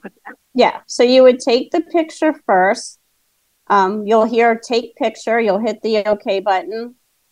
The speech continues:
Speaker 2: and then
Speaker 1: Right.
Speaker 2: it'll take the picture, it'll process it. You hit the top bar to get the description of the picture. And then if you want to, you could hit the lower bar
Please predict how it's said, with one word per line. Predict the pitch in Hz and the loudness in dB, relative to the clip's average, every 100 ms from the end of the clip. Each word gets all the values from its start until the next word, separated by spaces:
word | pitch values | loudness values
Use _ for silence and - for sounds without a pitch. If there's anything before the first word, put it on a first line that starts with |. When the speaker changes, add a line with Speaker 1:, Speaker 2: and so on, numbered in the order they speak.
| _ _ - | _ _ 0
Speaker 2:
and | 214 214 | 0 4
then | 220 220 226 | 4 4 4
Speaker 1:
Right. | 233 240 | 0 0
Speaker 2:
it'll | 285 302 | 0 -2
take | 294 214 226 - | -2 -4 -4 -6
the | 294 | -6
picture, | 269 214 - 208 208 | -6 -6 -4 0 2
it'll | 202 185 180 | 2 -2 -6
process | _ 233 240 262 233 233 _ | _ -2 -2 -2 -8 -8 _
it. | 208 196 233 | -6 -6 -8
You | 202 202 | -12 -6
hit | 214 - | -6 -8
the | 185 | -16
top | - - 233 277 277 | -12 4 6 6 2
bar | 247 214 196 214 - _ _ _ _ _ _ _ _ _ _ _ | 4 4 4 -2 -4 _ _ _ _ _ _ _ _ _ _ _
to | 233 | -2
get | 233 240 | 0 0
the | 226 | -6
description | 220 220 - 262 269 277 233 | -4 -6 -2 0 0 0 -2
of | 208 185 | 0 -2
the | |
picture. | 175 - 247 240 - 170 165 170 202 _ _ _ _ _ _ _ _ _ | -6 -2 -4 -4 -10 -4 -2 -4 -6 _ _ _ _ _ _ _ _ _
And | 214 220 202 | 2 2 4
then | 220 220 233 214 | 4 4 0 -8
if | - 208 - | -10 -12 -8
you | 214 202 | -6 -4
want | 208 269 320 339 | 2 2 2 -2
to, | - 233 | -2 -2
you | 214 202 208 | 0 -4 -6
could | - 208 190 - _ _ 220 | -2 -2 -2 -10 _ _ -6
hit | 226 | -2
the | 226 208 | 2 4
lower | 220 262 269 | 4 4 4
bar | 254 220 208 208 208 | 2 2 2 0 -4